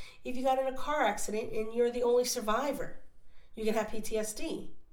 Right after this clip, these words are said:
you know? Everything in life, you can actually have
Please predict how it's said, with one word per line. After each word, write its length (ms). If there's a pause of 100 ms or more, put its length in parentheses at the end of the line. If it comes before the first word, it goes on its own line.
(360)
you 100
know? 300 (460)
Everything 960
in 240
life, 600
you 120
can 280
actually 500
have 640